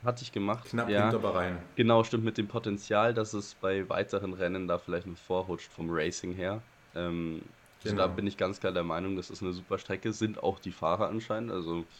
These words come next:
Speaker 1: ja, vielleicht habe ich da ja doch mehr Ahnung, als ich manchmal sage. <laughs> Aber, ähm,
Speaker 2: <laughs>
Speaker 1: zu, zurückhaltend waren sie dann alle, wenn's zu dem Thema ging, "Fühlt ihr euch hier sicher? Wollt ihr hier fahren?"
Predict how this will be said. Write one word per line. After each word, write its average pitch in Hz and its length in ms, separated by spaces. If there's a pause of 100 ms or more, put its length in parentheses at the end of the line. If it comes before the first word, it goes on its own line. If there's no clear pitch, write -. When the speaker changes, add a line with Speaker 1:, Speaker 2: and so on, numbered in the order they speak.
(340)
Speaker 1:
ja, 95 140
vielleicht 87 380
habe 87 160
ich 90 60
da 85 80
ja 82 100
doch - 220
mehr 80 260
Ahnung, 80 300
als 80 140
ich 85 100
manchmal 82 340
sage. 85 420 (220)
<laughs> 117 400 (600)
Aber, 92 600
ähm, 92 300
Speaker 2:
<laughs> 104 380
Speaker 1:
zu, 117 340
zurückhaltend 107 960
waren 98 320
sie 104 120
dann 90 260 (120)
alle, 131 440
wenn's 113 380
zu - 80
dem 113 180
Thema 117 340
ging, 110 400 (180)
"Fühlt 123 220
ihr 117 80
euch - 160
hier 92 100
sicher? 82 480
Wollt 117 320
ihr 87 160
hier 82 260
fahren?" 76 480